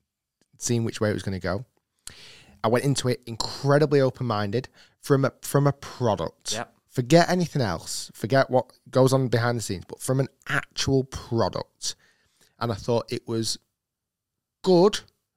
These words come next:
Speaker 1: not brilliant,
Speaker 2: Mm-hmm.
Speaker 1: could be better.
Speaker 2: Mm.
Speaker 1: I th-, you know, I was interested, but as you mentioned, would I be interested every single event? We'll have to see.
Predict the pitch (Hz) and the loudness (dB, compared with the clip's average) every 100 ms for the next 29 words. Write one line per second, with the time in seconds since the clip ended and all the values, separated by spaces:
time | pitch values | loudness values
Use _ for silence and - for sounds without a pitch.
0 | _ - 131 135 - 120 123 113 104 110 | _ -6 -2 -2 -2 0 2 4 2 0
1 | 139 98 104 110 _ - 139 110 117 92 | 0 -8 -20 -20 _ -4 0 0 -2 -4
2 | - - - _ _ 101 92 92 98 - | -8 -14 -16 _ _ _ -20 -20 -20 -18
3 | - - 135 110 110 147 165 - 113 - | -18 -6 0 2 2 2 0 -2 -4 -2
4 | 117 147 - _ _ _ _ - - - | -2 -2 -8 _ _ _ _ -12 -12 -10
5 | - 135 123 120 107 110 120 127 127 127 | -2 -2 0 -2 -4 -6 -2 2 2 2
6 | 117 120 - 101 - 107 104 - 107 101 | 0 -4 -6 -8 -2 -2 -2 -6 -6 -4
7 | 95 87 107 - - 104 - 101 - 98 | -6 -4 -6 -8 -12 -10 -8 -12 -12 -10
8 | 87 82 | -8 -10